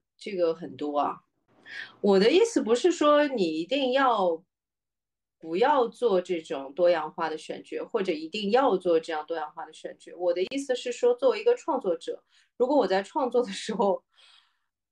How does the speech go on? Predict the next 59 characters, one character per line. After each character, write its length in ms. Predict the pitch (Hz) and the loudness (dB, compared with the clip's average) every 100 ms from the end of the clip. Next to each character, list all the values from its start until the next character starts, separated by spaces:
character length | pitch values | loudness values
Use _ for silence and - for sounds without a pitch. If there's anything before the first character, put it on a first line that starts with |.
| _ _ _ _ _ _ | _ _ _ _ _ _
我 160 | 247 | 0
这 160 | 277 370 | 2 2
个 160 | 339 277 | 2 0
角 180 | 233 | 0
色 240 | 240 330 294 | 0 0 -2
明 300 | 240 214 294 | -2 -2 -2
明 360 | 277 262 277 _ | -2 -2 -4 _
在 260 | - 311 285 | -2 0 0
那 180 | 302 269 | -2 -4
个， 360 | 214 180 170 _ _ _ _ | 2 4 2 _ _ _ _
就 140 | - 269 | -4 -4
是 320 | 262 233 196 | -2 -6 -6
情 320 | - 226 233 | -10 -6 -4
节 220 | 269 220 | 0 -2
里 160 | 226 165 | -2 -4
面， 240 | 202 202 | -2 -2
在 180 | 196 240 | 0 0
这 140 | 254 | 0
个 100 | 233 | -6
故 160 | 233 262 | -2 -2
事 160 | 240 196 | -2 -6
里 80 | |
面， 180 | 165 180 | -4 -4
他 140 | 190 233 | -4 -8
不 180 | - | -6
可 300 | 277 - 233 170 | -6 0 2 4
能 280 | 160 151 | 0 -2
是 320 | 226 - 302 226 | -6 -2 0 0
一 100 | 190 | 2
个 220 | 196 180 165 - _ | 4 4 2 -2 _
非 240 | _ - 208 | _ -6 -4
裔 160 | 208 | -2
的 260 | 180 165 151 | 0 0 -2
美-， 260 | 165 160 160 _ - | -2 -2 -4 _ -10
美 240 | 175 165 | -4 -4
籍 220 | 165 156 | -6 -4
的 160 | 175 175 | 0 2
这 140 | 196 | 0
个 180 | 180 160 156 - _ _ _ _ | 0 0 -2 -14 _ _ _ _
人， 580 | - 170 170 147 151 165 _ _ _ _ | -16 -2 0 0 -4 -6 _ _ _ _
然 140 | 220 | -2
后 100 | 262 | 0
你 100 | 254 202 | 0 0
非 260 | - 320 | -2 2
要 200 | 339 294 | 4 2
把 160 | 208 185 | 2 0
我， 140 | 190 190 - _ _ _ _ | 0 -4 -8 _ _ _ _
要 280 | 285 302 339 | -6 -4 -6
求 200 | - 220 | -8 -8
我 140 | 196 | -6
把 80 | 185 | -6
他 80 | 180 | -8
写 240 | 190 165 | -8 -12
成 220 | 147 156 | -12 -14
这 80 | 175 | -6
样 160 | 180 160 | -6 -6
一 80 | 165 | -6
个 100 | 165 | -6
人， 360 | 156 120 - | -8 -12 -20